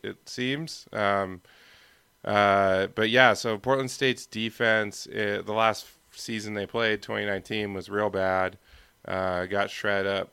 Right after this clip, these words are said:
shred quite a bit, gave up over thirty points per game, uh, over six yards of play. Uh, I think it was closer to six and a half. Uh, they, they, they're, and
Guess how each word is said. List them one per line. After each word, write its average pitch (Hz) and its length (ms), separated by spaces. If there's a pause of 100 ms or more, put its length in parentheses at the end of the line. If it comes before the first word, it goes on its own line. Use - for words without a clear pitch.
shred 101 420
quite 107 220
a 101 60
bit, 104 400
gave 101 140
up 95 120
over 101 140
thirty 101 260
points 104 340
per 95 160
game, 113 500 (460)
uh, 95 160
over 92 200
six - 300
yards 98 280
of - 100
play. 107 640 (420)
Uh, - 80
I 90 80
think 98 140
it - 40
was 90 120
closer 101 340
to 90 60
six - 260
and 98 100
a 92 40
half. 98 400 (520)
Uh, 92 320
they, 101 180
they, 113 320 (220)
they're, 110 280 (480)
and 101 380